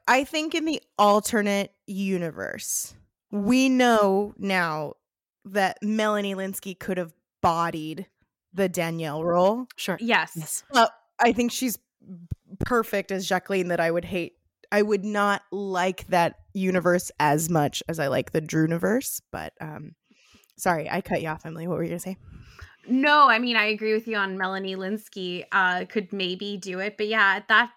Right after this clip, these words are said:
Speaker 3: at that point, there just wasn't anyone quite like Drew. And, uh, even to this day, I, like, I think there are some actresses who could maybe pull it off, but, like, she just had this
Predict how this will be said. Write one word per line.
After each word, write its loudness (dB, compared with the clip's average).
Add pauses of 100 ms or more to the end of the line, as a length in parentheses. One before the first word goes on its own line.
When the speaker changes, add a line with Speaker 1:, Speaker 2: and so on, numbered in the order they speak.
Speaker 3:
at 0
that 4
point, -6
there -2
just -6
wasn't -4
anyone -4
quite -8
like -8
Drew. -8
And, -10 (640)
uh, 4 (120)
even -4
to -8
this -4
day, 2
I, 0
like, -2 (160)
I -2
think -4
there 2
are 2
some -4
actresses -2
who -6
could -8
maybe -2
pull -2
it 2
off, 4
but, -6
like, 0 (440)
she -2
just -4
had 0
this -6